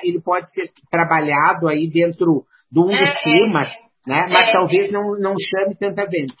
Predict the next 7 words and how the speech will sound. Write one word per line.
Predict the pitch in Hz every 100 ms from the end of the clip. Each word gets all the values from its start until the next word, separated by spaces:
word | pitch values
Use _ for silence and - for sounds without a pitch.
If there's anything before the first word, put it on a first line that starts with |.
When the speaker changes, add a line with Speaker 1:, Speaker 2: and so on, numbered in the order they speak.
| _ -
Speaker 1:
Então, | 147 233
você | 202 220 214
vai | 208 208 208 196
humanizar | 220 226 208 190 165 160 185 -
a | 156
marca, | 143 139 175 185 - 170
ensinar | 160 165 - 170 147 143 170